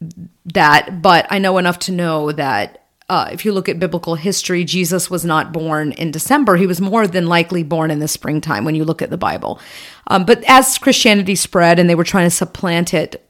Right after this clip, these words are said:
with traditions that were already being practiced, this is how we ended up celebrating now. Um, and it kind of all makes sense, right? Because it feels like we should be,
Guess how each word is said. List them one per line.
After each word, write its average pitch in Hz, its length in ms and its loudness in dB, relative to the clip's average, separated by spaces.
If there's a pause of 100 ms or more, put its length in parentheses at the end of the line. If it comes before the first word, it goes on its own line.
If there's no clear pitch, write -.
with 175 440 -2
traditions 180 500 -2
that 170 100 2
were 170 140 2
already 165 180 4
being 156 220 -2
practiced, 170 520 0
this 175 180 -2
is 180 120 -2
how 156 180 2
we 151 260 -2
ended 165 260 -2
up - 140 -4
celebrating 156 640 -4
now. 160 360 -2 (420)
Um, 208 340 -2 (160)
and 262 100 2
it 262 80 2
kind 339 180 4
of 311 60 2
all 302 100 8
makes 254 200 4
sense, 175 320 0
right? 185 240 4
Because 202 260 0
it 226 140 2
feels 254 420 4
like 180 160 0
we 202 100 0
should 170 380 -2
be, 156 400 -4